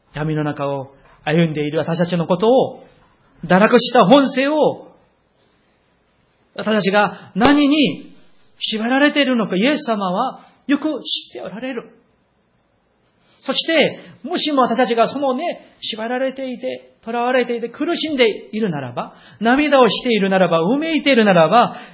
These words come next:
聖霊様が、イエス様がそばで、いや、内側で一緒にうめいてくださる。泣いてくださる。そして、イエス様が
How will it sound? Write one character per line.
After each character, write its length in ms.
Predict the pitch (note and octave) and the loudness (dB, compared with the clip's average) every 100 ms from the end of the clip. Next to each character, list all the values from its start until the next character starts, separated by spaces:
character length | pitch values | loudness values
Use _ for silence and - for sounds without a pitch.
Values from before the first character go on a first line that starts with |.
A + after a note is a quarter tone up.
| - - | -14 -4
聖 180 | D4+ F4 | 0 2
霊 140 | D#4 | 2
様 240 | A#3+ A3+ G#3+ | 0 0 2
が、 140 | G3 | 0
イ 80 | A3 | 0
エ 80 | B3 | -2
ス 40 | |
様 220 | G#3+ F3 | -2 -2
が 320 | F3 A3 - - | 0 -2 -4 -16
そ 180 | - C#4+ | -6 -2
ば 160 | A3+ | -2
で、 400 | G3+ C#4+ F#3 - - | 0 0 0 -6 -2
い 60 | |
や、 320 | C4 C3+ - - | -2 -2 -12 -8
内 280 | A#3+ - C#4+ | -4 -2 0
側 260 | C#4 B3 | 2 2
で 240 | G#3 G3+ - | 0 -4 -2
一 360 | C4+ C#4+ - D#4 | 0 2 0 0
緒 60 | |
に 380 | C#4 D#4+ C4+ - _ _ | 0 -2 -8 -16 _ _
う 80 | G3 | -8
め 180 | A#3+ C#4+ | -6 -8
い 60 | |
て 160 | - G#3+ | -12 -12
く 100 | G3+ | -12
だ 140 | B3+ | -14
さ 120 | B3 | -14
る。 200 | A#3+ F3 - | -16 -16 -8
泣 240 | A3+ C#4+ D4+ | -4 -4 0
い 20 | |
て 120 | C4 | 0
く 100 | A3+ | 4
だ 100 | C4 | 4
さ 140 | B3+ | 4
る。 260 | A3 D#3 - - | 0 0 -6 -18
そ 100 | - | -6
し 160 | G#3+ - | -6 -4
て、 580 | C#4 C4+ E3 - - _ | 2 2 2 -4 -20 _
イ 80 | E3+ | -2
エ 40 | |
ス 100 | F3 F3 | 0 -2
様 220 | D#3 D#3 | -4 0
が 500 | B3+ A3 - - | 0 0 -2 -14